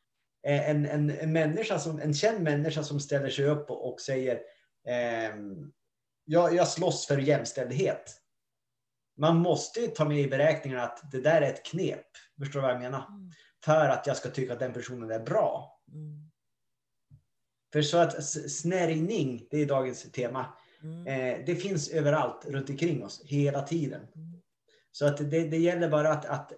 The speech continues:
Speaker 1: öppna sina ögon och, och titta. Vad är det som pågår? Eh, och ställa sig frågan,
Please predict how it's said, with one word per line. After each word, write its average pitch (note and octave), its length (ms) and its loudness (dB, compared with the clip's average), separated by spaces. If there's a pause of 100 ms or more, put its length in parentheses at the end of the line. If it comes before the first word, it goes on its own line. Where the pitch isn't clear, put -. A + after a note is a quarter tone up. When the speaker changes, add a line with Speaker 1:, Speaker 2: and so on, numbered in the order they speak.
(100)
Speaker 1:
öppna D3+ 400 -2
sina C#3 260 -2
ögon C3+ 280 0
och, - 260 -4
och C#3+ 240 -8
titta. D#3+ 440 0 (560)
Vad D3+ 160 2
är E3+ 260 4
det D3 60 4
som C#3 200 -2
pågår? C#3 600 2 (500)
Eh, B2+ 320 2
och D3+ 280 0
ställa D3 380 6
sig C#3+ 160 2
frågan, C3+ 460 2